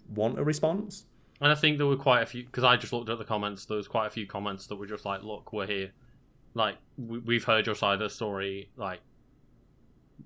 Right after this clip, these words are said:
Speaker 2: thank you."
Speaker 1: Yeah, that's
Speaker 2: And
Speaker 1: the thing,
Speaker 2: just
Speaker 1: like, to
Speaker 2: or, or sending support and whatnot, which
Speaker 1: But
Speaker 2: is
Speaker 1: there
Speaker 2: not
Speaker 1: are
Speaker 2: really
Speaker 1: people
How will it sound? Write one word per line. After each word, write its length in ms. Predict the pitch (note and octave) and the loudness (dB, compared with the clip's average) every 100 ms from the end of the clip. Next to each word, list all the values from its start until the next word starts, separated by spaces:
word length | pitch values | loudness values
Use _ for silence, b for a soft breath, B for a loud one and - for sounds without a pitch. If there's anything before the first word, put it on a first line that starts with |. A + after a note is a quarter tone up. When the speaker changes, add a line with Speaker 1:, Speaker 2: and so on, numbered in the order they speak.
| _ C#3+ - - _ - | _ -20 -20 -20 _ -4
Speaker 2:
thank 320 | A2 G#2+ G#2 | -2 -2 -2
you." 220 | F#2 F#2+ - - | -4 -6 -8 0
Speaker 1:
Yeah, 160 | A#2+ | 4
that's 180 | B2+ G#2+ | 4 4
Speaker 2:
And 60 | B2+ | 4
Speaker 1:
the 40 | |
thing, 20 | A2 A2+ | 6 6
Speaker 2:
just 100 | A#2+ | 6
Speaker 1:
like, 80 | A2 | 4
to 40 | |
Speaker 2:
or, 100 | G#2 - C3 | 2 -2 0
or 40 | A#2+ | 2
sending 380 | - B2 A2+ G#2 | 4 4 2 -4
support 380 | G#2+ A2 G2+ | -4 -2 -2
and 60 | G2+ | -4
whatnot, 520 | G2+ G2 F#2 - A#2 | -8 -8 -12 -12 -10
which 120 | A#2 | -2
Speaker 1:
But 60 | A#2+ | 6
Speaker 2:
is 60 | C3+ | 10
Speaker 1:
there 80 | C3+ | 12
Speaker 2:
not 120 | B2 | 10
Speaker 1:
are 40 | |
Speaker 2:
really 180 | B2+ A2 | 6 2
Speaker 1:
people 100 | - | -4